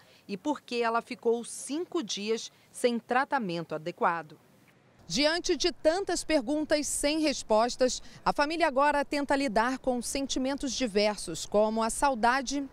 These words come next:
e a revolta. Márcia tinha casado há apenas três meses e acabado de comprar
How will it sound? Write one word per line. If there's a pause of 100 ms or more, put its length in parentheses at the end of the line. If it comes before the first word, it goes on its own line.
(140)
e
a
revolta. (480)
Márcia
tinha
casado
há
apenas (120)
três
meses (160)
e
acabado
de
comprar